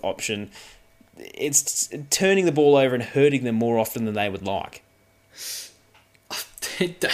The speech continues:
Speaker 2: Demons might, I think Demons are gonna miss the finals, Chizo. It's going to be, like, the saddest story of,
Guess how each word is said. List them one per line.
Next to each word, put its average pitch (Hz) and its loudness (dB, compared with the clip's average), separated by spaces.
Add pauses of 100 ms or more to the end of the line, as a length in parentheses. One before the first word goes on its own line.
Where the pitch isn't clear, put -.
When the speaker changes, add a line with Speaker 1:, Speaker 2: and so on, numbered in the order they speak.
(180)
Speaker 2:
Demons 208 2
might, 170 -2
I 156 -6
think 254 -4
Demons 220 0
are 170 2
gonna 139 0
miss 123 -4
the 120 -6
finals, 165 0
Chizo. - 0 (100)
It's 165 -6
going 202 2
to 190 0
be, 160 2
like, 135 0
the 135 -8
saddest 127 0
story 123 4
of, 117 -2